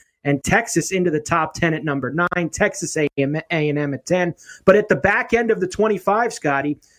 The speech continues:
you have teams like Louisiana Lafayette, who won at Iowa State. You have Army in there,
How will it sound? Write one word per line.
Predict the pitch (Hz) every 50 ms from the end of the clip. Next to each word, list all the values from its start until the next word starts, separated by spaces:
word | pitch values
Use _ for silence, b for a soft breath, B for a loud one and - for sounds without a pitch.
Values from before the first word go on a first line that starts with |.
| b b
you | 156 170
have | 196 196 185 190
teams | - 202 208 214 208 175 170
like | 190 190 180 175 175 - _ _ _ _ -
Louisiana | 156 156 170 190 202 175 202 208 202 202 202
Lafayette, | 185 185 185 190 185 - 180 175 175 180 156
who | 147 170
won | 151 151 165 180 175
at | 175 175
Iowa | 165 160 165 170 170 170
State. | - - - - - 165
You | 165 156
have | - - -
Army | 185 170 185 214 226 226 202 170 160
in | 147 143 143 139 - -
there, | 143 143 139